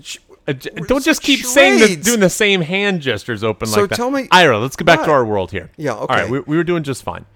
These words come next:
Speaker 1: No, we weren't. <laughs> We were not doing fine.
Speaker 2: And we were. Uh, so we were into Dustin Hoffman.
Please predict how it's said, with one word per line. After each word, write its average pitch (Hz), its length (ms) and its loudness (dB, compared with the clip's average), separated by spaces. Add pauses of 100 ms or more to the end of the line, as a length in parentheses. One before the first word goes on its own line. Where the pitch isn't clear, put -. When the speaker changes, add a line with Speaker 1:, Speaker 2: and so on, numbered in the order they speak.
(280)
Speaker 1:
No, 196 140 -6
we 202 80 -6
weren't. 113 280 -4 (300)
<laughs> - 100 -4 (640)
We 330 160 0
were 233 100 4
not 196 160 6
doing 170 180 0
fine. 135 320 -2
Speaker 2:
And 240 100 2
we 285 80 2
were. 196 240 4 (320)
Uh, 175 300 0
so 208 140 -10
we 214 80 0
were 202 240 -2
into 185 300 -2
Dustin 180 420 -2
Hoffman. 208 480 -8